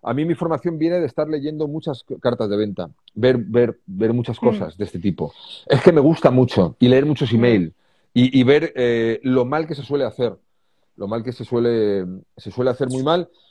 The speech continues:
Speaker 1: porque, porque es eso. Mm,
Speaker 2: Con
Speaker 1: hay una
Speaker 2: mucha
Speaker 1: cosa que está
Speaker 2: teoría
Speaker 1: muy
Speaker 2: y
Speaker 1: clara. Eh, claro, el, hay, vender hay que decir la verdad, esto lo digo muchas veces y, y,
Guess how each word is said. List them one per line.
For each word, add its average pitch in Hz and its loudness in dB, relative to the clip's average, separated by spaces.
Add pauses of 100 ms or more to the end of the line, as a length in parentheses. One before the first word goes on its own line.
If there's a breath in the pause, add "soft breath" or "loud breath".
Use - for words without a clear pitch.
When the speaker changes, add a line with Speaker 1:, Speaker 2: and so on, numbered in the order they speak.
(120)
Speaker 1:
porque, 107 2
porque 113 -4
es 123 -4
eso. 113 -4
Mm, 101 -4 (800)
Speaker 2:
Con - 2
Speaker 1:
hay - 8
una 156 8
Speaker 2:
mucha 160 6
Speaker 1:
cosa 160 6
que 143 6
está 139 4
Speaker 2:
teoría 147 2
Speaker 1:
muy 139 6
Speaker 2:
y 120 4
Speaker 1:
clara. 120 6 (180)
Eh, 104 0
claro, 160 6
el, 110 -2
hay, 127 4
vender 143 -4
hay 160 -4
que 160 -2
decir 151 -4
la 143 0
verdad, 160 -2
esto 135 -8
lo 127 -4
digo 131 -6
muchas 127 -8
veces 127 -12
y, 92 -8
y, 90 -6